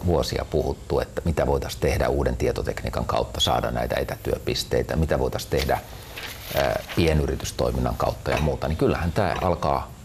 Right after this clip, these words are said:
tulla yhä konkreettisemmaksi, että millä pidetään, millä pidetään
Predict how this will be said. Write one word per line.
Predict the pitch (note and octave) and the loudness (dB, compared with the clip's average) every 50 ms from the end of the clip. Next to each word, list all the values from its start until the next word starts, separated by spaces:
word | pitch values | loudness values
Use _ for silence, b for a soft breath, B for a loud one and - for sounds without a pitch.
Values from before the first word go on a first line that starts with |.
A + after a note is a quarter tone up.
| - - | -4 0
tulla | - E2 D2 - | 2 2 2 4
yhä | - F#2+ F2 D#2+ D2 | 4 2 2 2 2
konkreettisemmaksi, | - - - - - - - - - - - - C2 - - - | 0 -2 -2 -2 -4 -6 -6 -6 -4 -6 -4 -4 -6 -6 -8 -8
että | - - F2+ | -2 0 2
millä | E2 D2 C2+ - | 4 4 2 0
pidetään, | - C#2+ - - - - - G2+ - - - B B B B B B B B B - | 0 0 -2 -2 -2 -2 -4 -4 -4 -4 -8 B B B B B B B B B -2
millä | D#2 D2 C2+ | 0 0 0
pidetään | - - - - - - C2 B1 B1+ | 0 -2 -2 -2 -2 0 0 0 0